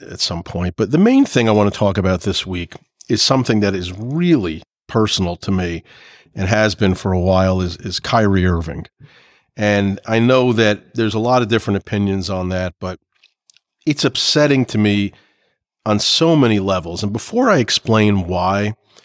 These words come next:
I just wanna cut to the chase. First of all, I want everybody who's listening to actually be objective, because Kyrie is somebody that I, as a, as a, as a Duke grad, greatly respect. He was my favorite player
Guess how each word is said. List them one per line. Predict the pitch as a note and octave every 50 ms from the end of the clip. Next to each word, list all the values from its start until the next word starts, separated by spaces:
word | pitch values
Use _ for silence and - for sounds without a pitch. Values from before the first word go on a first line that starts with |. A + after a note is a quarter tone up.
| _ _ _ _ _ _ _ -
I | -
just | E3 G#3 A3 - -
wanna | G3+ C3
cut | A#2 - - A2 G2+ -
to | -
the | F#2+ F#2
chase. | F2+ - - - F2+ G2 F#2+ - - - - - _ _ _ _ _ _ _ _ _ _ _ -
First | - F#3 F#3+ F3+ -
of | C#3
all, | B2 A#2+
I | A#2+
want | A#2 B2+ C3+ C3 C3
everybody | C#3 D3 D3+ C#3 B2+ B2+ A#2+ A#2 A#2
who's | A#2 A2 F#2
listening | F#2+ F#2+ G#2+ G#2+ - - G#2 G2+ G2
to | - G2+
actually | G2 G2+ G2+ - - G2+ G2+ G2
be | F2 G2
objective, | G2 F2+ E2 E2 - G#2+ F#2+ F#2 - - A2 G2+ G#2 G#2+ - - _ _ _ _ _ _ _ _ _ _ _ _ _ _ -
because | G#2+ F#2+ - G#2 F#2+ F2 - - - - _ _ _ _ _ _ _ _ _ _ - - -
Kyrie | - - A#2+ A#2+ A#2 A#2+ A2 G#2 G2+ F#2+
is | F#2 F2
somebody | - A2 G2 F#2 F#2+ F#2+ F#2 F#2+
that | F2 F#2+ F#2+
I, | F#2+ F#2+ F#2+ F#2 F2 E2+ - F#2
as | F2+ F2+ F2 F2
a, | E2+ E2+ - _ -
as | F#2+ F2 E2+
a, | - - - _ _ - - - -
as | G2+ F#2+ G2
a | F#2+ F#2+ F2+ _ _ -
Duke | B2+ C3 D#3+ D#3 - - - _ _ _ _ _ _ _ _ _ - -
grad, | G#2+ G2+ G2 G2+ F#2+ G2 F#2+ F#2 F#2+ F#2
greatly | - G2 F#2+ A2 B2+ D#3+ - G#3+ G3+ E2+
respect. | E2 E2+ - - - - - F2 - - _ -
He | - - - - - - - F#2
was | G2 F#2
my | F#2+ E2 F2+
favorite | - - A#2 G#2+ A2+ G2+ G2+ -
player | - - F#2 F2 F#2 F2+ F#2+ G#2 G2+ G#2